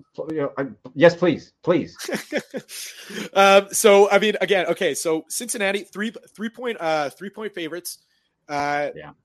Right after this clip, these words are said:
Speaker 2: you know, I'm not expecting you as a Browns fan to concede, but as an N F L guy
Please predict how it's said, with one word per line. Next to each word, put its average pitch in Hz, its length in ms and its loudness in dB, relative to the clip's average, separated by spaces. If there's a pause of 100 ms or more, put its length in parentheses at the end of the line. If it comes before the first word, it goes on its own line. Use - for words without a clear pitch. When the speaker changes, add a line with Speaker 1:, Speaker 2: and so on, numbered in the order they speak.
Speaker 2:
you 160 120 -8
know, 156 140 0
I'm 160 80 0
not 226 180 2
expecting 214 400 -4
you 196 100 -2
as 185 100 -4
a 175 40 -6
Browns 190 360 -2
fan 151 280 -6
to 139 320 -8 (160)
concede, 143 580 -10 (280)
but 156 360 0
as 175 180 -2
an 175 200 -4
N 233 200 -2
F 233 200 -4
L 180 200 -2
guy 123 520 -8